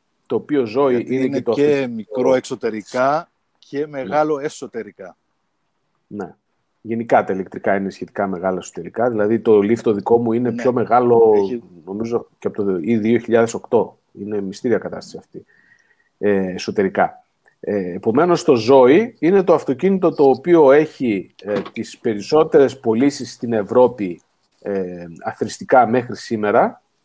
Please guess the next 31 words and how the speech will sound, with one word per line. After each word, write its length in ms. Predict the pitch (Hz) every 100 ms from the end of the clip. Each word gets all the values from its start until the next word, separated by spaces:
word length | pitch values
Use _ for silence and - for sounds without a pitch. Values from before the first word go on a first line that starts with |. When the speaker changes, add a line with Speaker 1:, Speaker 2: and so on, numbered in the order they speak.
| _ _ _ -
Speaker 1:
Έχει 240 | 127 135
κάνει 240 | - 151 123
θράψη, 460 | - 151 147 117
δηλαδή, 320 | 101 98 -
Speaker 2:
Ναι. 60 | 101
Speaker 1:
αυτό 200 | - 110
το 80 | 104
ηλεκτρικό 340 | 95 - 107
αυτοκίνητο 380 | 101 92 98 95
στην 160 | - 87
Ευρώπη. 480 | 87 117 233 247 _ - - _ _ _
Και 140 | 185
στην 280 | 151 - 131
Ελλάδα 640 | 120 139 208 240 262 262 -
δεν 360 | 113 220 240
εισάγεται 560 | 202 - 202 214 202 190
επισήμως, 600 | 180 - 175 123 92 - -
ενώ 180 | 143
στην 160 | 160 131
Ευρώπη 240 | 123 185
κυκλοφορεί 400 | - - 143 160
εδώ 120 | 165 156
και 100 | 151
δέκα 220 | 147 131
χρόνια. 360 | 110 90 - _ -
Είναι 160 | 123 123
έτσι 160 | 127
τα 80 | 143
πράγματα; 500 | 185 160 95 - _ _ _ _ _ _ _ _ _ _ - -
Speaker 2:
Έτσι 240 | 104 104
ακριβώς. 520 | 107 98 98 98 -